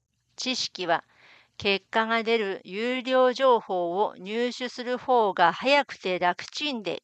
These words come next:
結果も安定的なものになると覚えておいてほしいのです。また、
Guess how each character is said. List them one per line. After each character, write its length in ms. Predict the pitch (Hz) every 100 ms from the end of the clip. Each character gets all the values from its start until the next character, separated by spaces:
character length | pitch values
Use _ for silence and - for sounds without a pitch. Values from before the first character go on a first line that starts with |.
| -
結 240 | 196 190 _
果 140 | 226
も 160 | 226 214
安 260 | 185 247 247
定 240 | 294 302
的 240 | 302 262
な 140 | 277 262
も 120 | 254
の 140 | 269
に 140 | 277 226
な 140 | 220
る 120 | 226
と 240 | - 202 - _ - - _
覚 360 | 185 185 226 208
え 60 |
て 140 | 202 185
お 180 | 220 262
い 60 |
て 120 | -
ほ 200 | 202 208
し 280 | 196 - 262
い 40 | 214
の 140 | 180
で 140 | 175
す。 260 | 175 - _ _ _ _ _ _ _ _ _ _ _ _ _ _ _ _ _ _ _ _ _ _ _ _ _
ま 220 | 196 208
た、 280 | - 247 -